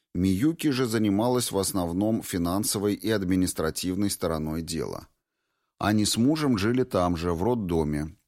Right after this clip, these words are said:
занимая небольшую комнатку на втором этаже. Это было удобно.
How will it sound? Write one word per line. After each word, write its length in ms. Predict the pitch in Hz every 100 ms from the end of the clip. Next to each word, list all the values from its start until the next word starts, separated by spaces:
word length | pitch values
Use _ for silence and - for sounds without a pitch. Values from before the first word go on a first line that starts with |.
| -
занимая 520 | 82 95 92 92 87
небольшую 580 | 85 82 82 - 82 73
комнатку 560 | 104 123 135 123 120
на 120 | 110 104
втором 420 | 85 78 85 87
этаже. 480 | 95 90 71 55 - _ _ _ _ _ -
Это 220 | 127 139
было 240 | 95 110 117
удобно. 640 | 120 90 73 64 69